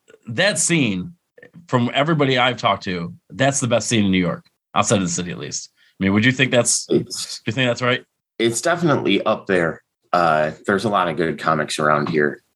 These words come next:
Speaker 2: especially, like, right now. Like, there's great, and there's a lot of new people coming. Like, there's a nice establishment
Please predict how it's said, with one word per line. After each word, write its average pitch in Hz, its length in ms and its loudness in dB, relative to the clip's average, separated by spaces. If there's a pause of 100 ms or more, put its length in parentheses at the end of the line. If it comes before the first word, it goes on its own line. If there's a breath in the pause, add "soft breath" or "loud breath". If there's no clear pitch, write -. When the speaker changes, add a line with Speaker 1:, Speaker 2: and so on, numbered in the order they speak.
(160)
Speaker 2:
especially, 92 600 2
like, 80 240 2
right 85 280 0
now. 80 300 2
Like, 80 220 2
there's 82 240 0
great, 85 400 0
and 92 260 2
there's 95 540 0 (280)
a - 60 -4
lot 95 220 2
of 73 100 -8
new 95 180 2
people 95 320 0
coming. 101 260 0
Like, 101 220 0
there's 117 200 0
a 120 40 2
nice 123 340 0
establishment 104 1000 0